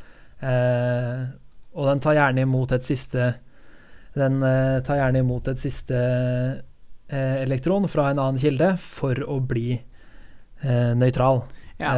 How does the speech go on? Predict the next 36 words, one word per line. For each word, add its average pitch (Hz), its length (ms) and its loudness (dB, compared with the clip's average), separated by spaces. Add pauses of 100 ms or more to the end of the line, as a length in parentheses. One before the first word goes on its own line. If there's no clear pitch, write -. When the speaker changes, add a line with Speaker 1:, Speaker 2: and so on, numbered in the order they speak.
Speaker 1:
eh, 120 40 -2
for 131 160 0
å 131 80 2
få 131 220 -2
fylt 127 280 0
opp 139 60 -6
sitt 135 160 -6
ytterste - 320 -10
skall. 120 240 -8 (280)
Speaker 2:
Og 214 80 -4
det 220 80 8
er 220 80 8
jo 208 60 8
derfor 196 320 2
at, 185 220 2
eh, 185 180 2
når 180 140 2
vi 180 340 2
fi-, - 280 -10
når 175 120 -6
vi, 175 180 -2
eh, 175 220 -2
f-, - 260 -16 (300)
liksom 165 320 -2
interagerer 160 440 0
med 165 100 -4
fluor, 165 380 0 (120)
så 160 260 2
er 151 40 2
det 156 80 2
jo 160 120 0
i 160 40 0
fluorid, 170 680 2
som 165 140 -6
er 147 140 0
da 147 140 2